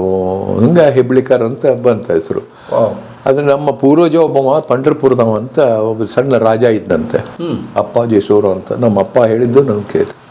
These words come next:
Speaker 1: ಅಪ್ಪಾಜಿ ಸೋರೋ ಅಂತ ಸಣ್ಣ ರಾಜ ಪಂಢರಪುರದಿಂದ. ಅಲ್ಲಿಂದ ಅವನು ಈ ಪೇಶ್ವೆ ಮರಾಠಾರು ಅವರು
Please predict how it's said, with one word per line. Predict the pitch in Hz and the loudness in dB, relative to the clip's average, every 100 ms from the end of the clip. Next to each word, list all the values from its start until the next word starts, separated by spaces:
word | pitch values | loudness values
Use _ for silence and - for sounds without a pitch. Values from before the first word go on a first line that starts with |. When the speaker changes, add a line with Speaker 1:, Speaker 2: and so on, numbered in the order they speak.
| - - - - | -20 -20 -12 -8
Speaker 1:
ಅಪ್ಪಾಜಿ | - 135 120 117 | -4 -2 2 0
ಸೋರೋ | - 120 120 117 | 2 0 2 0
ಅಂತ | 117 135 147 104 110 131 - | -2 -2 -2 -2 -4 -6 -2
ಸಣ್ಣ | 120 123 | -2 0
ರಾಜ | 110 101 98 95 - - _ - - - - - - | 0 0 0 -2 -4 -20 _ -12 -10 -20 -20 -20 -6
ಪಂಢರಪುರದಿಂದ. | 113 110 107 113 107 95 98 | -2 -2 0 0 0 -2 -4
ಅಲ್ಲಿಂದ | 117 110 117 135 135 | -2 0 2 2 2
ಅವನು | 123 123 117 113 113 | 0 0 0 0 0
ಈ | 123 | 2
ಪೇಶ್ವೆ | 117 127 113 123 127 127 | 4 4 2 0 0 0
ಮರಾಠಾರು | 123 127 131 123 120 127 123 | 0 2 2 2 0 0 -2
ಅವರು | 123 123 117 117 | -2 0 0 0